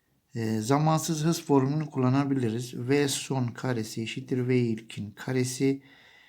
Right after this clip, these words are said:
e, artı iki A X yapabiliriz. İki A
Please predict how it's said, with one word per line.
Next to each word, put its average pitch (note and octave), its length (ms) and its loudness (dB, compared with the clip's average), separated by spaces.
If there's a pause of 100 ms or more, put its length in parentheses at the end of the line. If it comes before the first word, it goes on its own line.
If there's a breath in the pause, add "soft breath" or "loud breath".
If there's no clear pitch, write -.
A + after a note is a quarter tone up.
(380 soft breath)
e, G#2+ 400 -6 (680)
artı B2+ 760 0
iki B2+ 340 -2
A A#2+ 80 2
X A2 340 -4
yapabiliriz. A2+ 840 -8 (600)
İki A#2 400 -10 (140)
A B2+ 280 -4